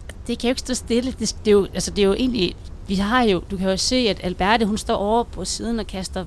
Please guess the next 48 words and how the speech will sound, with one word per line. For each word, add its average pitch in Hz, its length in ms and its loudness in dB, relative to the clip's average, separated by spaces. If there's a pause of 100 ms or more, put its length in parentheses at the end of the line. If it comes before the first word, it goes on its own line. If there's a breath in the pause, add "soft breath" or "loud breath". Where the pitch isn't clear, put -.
(100)
vand 240 240 -2
på, 196 300 0
så 196 160 -4
vi 190 120 -4
prøver 233 340 -4
at 233 60 -10
forsøge 233 380 0
at 185 60 -2
få 214 100 -4
det 208 100 -2
til - 100 -4
at 214 80 -2
holde 208 280 0
ligesom 214 280 -2
et 202 100 -6
sandslot. - 540 -2 (720 loud breath)
Og 214 120 -4
du 226 80 0
ved, 240 140 4
der 220 80 0
er 247 40 0
en 240 80 -2
byggeplads 240 480 0
over 214 100 2
ved 202 100 -2
siden 226 260 -2
af, 175 100 0
hvor 190 140 0
det, 175 160 -2
vi 165 100 0
bare 170 200 0
har 185 220 -6
det. 151 100 -10
Okay, 151 240 -8
vi - 60 -10
har 135 60 -10
måske - 280 -8
faktisk - 260 -8
bare 156 140 -6
taget 147 300 -4
det. 190 100 -12 (440 loud breath)
Det 180 120 0
må 185 60 0
jeg 180 60 2
ikke 175 120 -4
sige 190 200 -8
til 151 80 -8
nogen. 143 200 -6